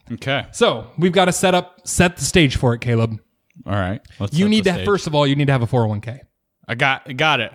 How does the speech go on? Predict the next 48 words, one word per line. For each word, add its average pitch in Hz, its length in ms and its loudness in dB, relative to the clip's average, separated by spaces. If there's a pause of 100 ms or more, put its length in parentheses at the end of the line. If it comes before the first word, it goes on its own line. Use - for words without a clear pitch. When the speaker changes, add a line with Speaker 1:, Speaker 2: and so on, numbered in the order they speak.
(140)
Speaker 2:
This, 147 100 -2
Speaker 1:
Well, 117 100 -2
I 127 120 2
Speaker 2:
okay. 123 80 -4
Speaker 1:
don't, 104 400 -8
but 120 320 -2
Speaker 2:
In 202 140 2
this 202 140 2
situation, 156 600 0
Speaker 1:
Yeah, 143 100 0
yeah, - 40 -2
yeah. 135 220 -2 (220)
In 180 60 0
this 190 100 0
Speaker 2:
pretend - 20 0 (180)
Speaker 1:
situation 220 440 -2
Speaker 2:
Caleb. 196 60 0
Speaker 1:
where 180 80 2
I'm 170 100 0
making 185 200 -2
Speaker 2:
Let's 190 120 -2
Speaker 1:
lots 190 100 0
of 233 60 2
Speaker 2:
call 214 80 0
Speaker 1:
money, 160 200 2
Speaker 2:
you - 60 -6 (200)
Speaker 1:
I 247 160 -2
have 147 260 -4
a 123 60 -4
four 123 280 0
oh 120 40 2
one 110 180 -2
k. 151 420 0 (280)
Speaker 2:
Yeah, 247 320 0 (240)
great. 285 480 0 (220)
Can, 208 160 2
does 170 140 2
that 196 180 0
mean 208 160 2
you 220 80 0
can 175 140 -2
do 170 120 2
this 202 160 -2
mega 170 240 -2
backdoor 165 400 0
Roth 143 240 0
right 165 160 0
away? 165 420 0